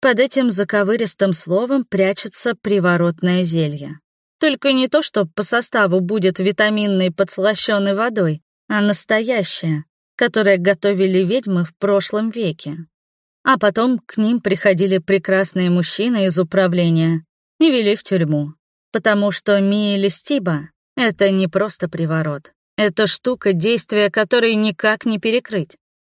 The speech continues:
Однажды кто-то из наших прародительниц отыскал уникальный рецепт, который позволял привязать сердце и чувства выбранного человека до конца его жизни. Ничего хорошего из этого, разумеется, не получалось. "Панна,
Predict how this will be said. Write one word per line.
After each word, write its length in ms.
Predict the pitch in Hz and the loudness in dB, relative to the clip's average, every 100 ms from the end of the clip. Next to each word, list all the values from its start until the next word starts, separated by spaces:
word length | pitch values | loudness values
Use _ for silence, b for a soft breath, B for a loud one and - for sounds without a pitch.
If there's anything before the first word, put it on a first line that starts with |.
| - | -2
Однажды 420 | 208 208 202 190 | 0 2 0 -2
кто-то 280 | 170 214 202 | -4 -2 0
из 140 | 190 | 0
наших 440 | 202 202 208 185 - | -2 -2 -2 -4 -2
прародительниц 960 | 202 190 185 247 - 190 175 175 - - | 0 2 0 -2 -4 -2 0 -2 -6 -8
отыскал 500 | - 202 226 - 240 | -4 -4 -2 0 2
уникальный 540 | 233 214 - 226 220 220 | 2 0 0 0 0 -2
рецепт, 540 | 247 - 190 147 - - _ | -4 -2 -2 -2 -8 -20 _
который 340 | 240 233 269 208 | -2 2 2 2
позволял 480 | 226 190 202 214 | 0 0 2 0
привязать 560 | 208 196 190 190 214 214 | 0 0 2 2 0 -2
сердце 560 | - 202 208 208 - 208 | -2 0 0 -2 -2 -2
и 80 | |
чувства 520 | 165 196 202 - 208 196 | 0 -2 -2 0 0 2
выбранного 520 | 190 202 202 196 175 | 2 2 0 0 -2
человека 720 | - 190 180 196 233 - 202 | 0 0 0 0 -4 -2 -2
до 180 | 175 175 | -2 -4
конца 440 | 208 185 160 190 | -4 -2 -2 -2
его 260 | 202 185 175 | -2 -2 -4
жизни. 480 | 165 147 151 156 _ _ _ _ - | -4 -8 -10 -14 _ _ _ _ -2
Ничего 320 | 285 262 233 | -2 0 -2
хорошего 580 | - 202 233 180 175 170 | 0 0 -2 0 2 2
из 120 | 170 | 2
этого, 300 | 190 185 185 | 0 2 2
разумеется, 640 | 190 185 196 185 196 - 180 | 2 2 0 0 -2 -4 -2
не 140 | 175 | -2
получалось. 760 | 165 160 160 156 156 147 - - _ _ _ _ _ _ _ _ - | -2 -4 -4 -6 -6 -8 -14 -20 _ _ _ _ _ _ _ _ 0
"Панна, 480 | 220 196 180 175 | 2 2 0 -2